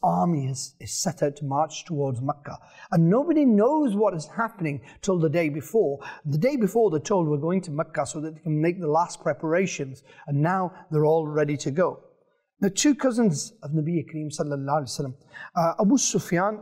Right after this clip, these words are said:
ibn Harith. Now, this is not the other Abu Sufyan, the, the leader that we were talking about. This is a different Abu Sufyan. This is a cousin of Nabi Kareem sallallahu alaihi wasallam, and Abdullah,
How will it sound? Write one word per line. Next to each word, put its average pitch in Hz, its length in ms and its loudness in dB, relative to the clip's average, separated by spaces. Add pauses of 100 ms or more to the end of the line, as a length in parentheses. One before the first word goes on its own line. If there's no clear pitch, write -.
ibn 151 180 0
Harith. 147 500 -2 (180)
Now, 170 120 2
this 214 160 2
is 233 100 0
not 226 480 0
the 214 100 2
other 247 240 4
Abu 165 200 2
Sufyan, 131 580 -4 (540)
the, 156 140 4
the 135 140 0
leader 185 480 4
that 156 100 -6
we 147 140 -6
were 131 100 -2
talking 135 320 -2
about. 143 160 0 (300)
This 147 420 0
is 160 200 -4
a 151 60 2
different 196 420 -2
Abu 151 160 0
Sufyan. 156 340 -4
This 202 100 -2
is 196 100 0
a 165 60 2
cousin 196 320 0
of 160 80 0
Nabi 139 340 0
Kareem 147 140 -2
sallallahu 135 420 -2
alaihi 147 240 -2
wasallam, - 120 -18 (240)
and 226 200 0 (100)
Abdullah, 196 580 2